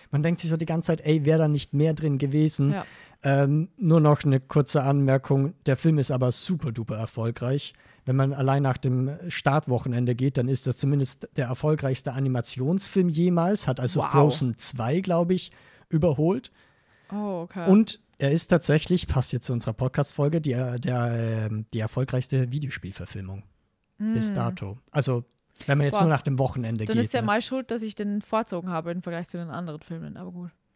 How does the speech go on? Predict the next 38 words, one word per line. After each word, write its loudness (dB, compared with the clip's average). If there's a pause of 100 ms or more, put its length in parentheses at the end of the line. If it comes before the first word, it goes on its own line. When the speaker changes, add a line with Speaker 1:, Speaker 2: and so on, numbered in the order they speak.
(400)
Speaker 2:
Ähm, -4
ist -4
auf 0
Letterboxd 0
übrigens -4
mit -4
drei 0
Komma -2
fünf -4
Sternen -4
bewertet. -8 (960)
Also -6
so -8
durchschnittlich. -8 (360)
Finde 2
ich -6
relativ 0
hoch, 0
weil -4
ich -6
habe -4
ihm -4
zweieinhalb -6
gegeben. -10 (160)
Speaker 1:
Ja, 0
ich -4
habe -2
so 0
das 0
Gefühl, -4
dass 0
die -10
Kritikbubble -4
irgendwie 0
dem 0
Film -2
weniger 0
gibt, -8